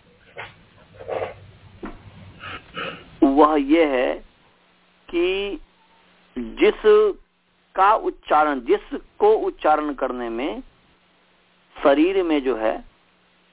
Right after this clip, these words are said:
क्या हो, कड़ापन आ जाए, कड़ा हो जाए, सख्त हो जाए। ऐसे ही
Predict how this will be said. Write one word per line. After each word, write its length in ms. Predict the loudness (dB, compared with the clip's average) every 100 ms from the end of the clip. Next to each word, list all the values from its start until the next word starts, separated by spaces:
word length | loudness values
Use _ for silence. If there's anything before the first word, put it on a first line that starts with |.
| _ _ _ _ _ _ _
क्या 120 | 0 2
हो, 380 | 2 0 -2 -8 _ _ _ _ _ _ _ _ _ _ _ _ _ _ _ _ 2
कड़ापन 500 | 4 4 2 -2 -6
आ 220 | -10 -12
जाए, 280 | -12 -16 -18 _ _ _ _ _ _ _ _ _ _ _ _ _ _ _ _ _ 0
कड़ा 260 | 4 4 2
हो 240 | 0 -6
जाए, 240 | -8 -14 -18 -20 -20 -20 -4
सख्त 260 | -2 -2 -4
हो 320 | -2 -2 -6
जाए। 240 | -8 -20 _ _ _ _ _ _ _ _ _ _ _ _ _ _ _ _ _ _ _ _ _ _ _ _ _
ऐसे 260 | -2 0 -2
ही 260 | 0 -4